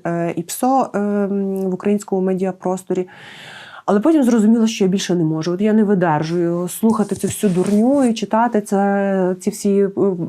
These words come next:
пости, і кожного разу перегуглювати і розуміти, що вони запостили якийсь фейк, бо там дуже часто вони махлюють з державними документами.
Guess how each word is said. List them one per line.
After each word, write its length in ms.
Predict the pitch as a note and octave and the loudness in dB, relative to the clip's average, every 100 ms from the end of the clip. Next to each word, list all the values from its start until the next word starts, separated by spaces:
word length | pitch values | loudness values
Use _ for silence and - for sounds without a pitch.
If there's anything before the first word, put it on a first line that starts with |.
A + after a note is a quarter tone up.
| - - - - | -8 -12 -16 -4
пости, 480 | G3 - A#3 B3+ | -4 -2 0 4
і 60 | B3+ | 2
кожного 340 | A3+ G#3+ F#3+ | 2 0 2
разу 240 | A3 A3+ G#3+ - - - - | 2 2 0 -4 -16 -20 0
перегуглювати 680 | A#3 A3 B3+ A3 G3+ G3+ | 2 6 6 4 4 4
і 40 | G#3 | 2
розуміти, 380 | G3 G#3 A3 F3 | 4 2 2 0
що 180 | - | 0
вони 180 | G3 G3+ | 2 2
запостили 460 | F#3+ F#3+ F#3+ - F3+ | 2 0 -2 0 -2
якийсь 260 | F3+ F#3 | -2 -6
фейк, 300 | - A3+ A#3+ | -2 0 2
бо 60 | A3 | 0
там 160 | G#3 G#3 | 0 0
дуже 220 | G3+ G3+ | 0 -2
часто 320 | G3+ G3 G3 | -2 -2 -2
вони 180 | F#3+ F#3+ | 0 0
махлюють 480 | G3 - G#3 G3+ F#3 | -2 0 2 2 0
з 220 | F#3 G3 | -2 -2
державними 520 | F#3 F#3+ G3 G3 F#3+ | -2 0 0 0 0
документами. 680 | F3+ F#3 F#3+ F#3 F3+ F3 | -2 -2 -2 0 -2 -6